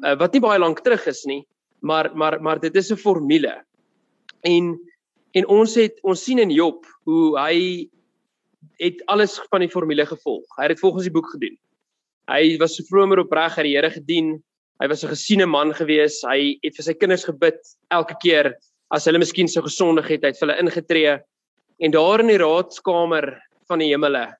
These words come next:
was daar 'n vergadering gewees met die duiwel.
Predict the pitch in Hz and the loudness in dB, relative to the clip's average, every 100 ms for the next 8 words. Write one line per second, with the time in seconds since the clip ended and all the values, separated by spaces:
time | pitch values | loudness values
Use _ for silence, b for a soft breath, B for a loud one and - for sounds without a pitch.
0 | _ 151 151 143 147 156 165 156 147 - | _ -8 -4 2 4 4 2 0 -4 -6
1 | - 156 151 156 147 135 127 104 - - | -4 -2 0 0 -4 -6 -8 -8 -12 -4
2 | 135 135 127 120 120 117 | 0 2 2 2 0 -2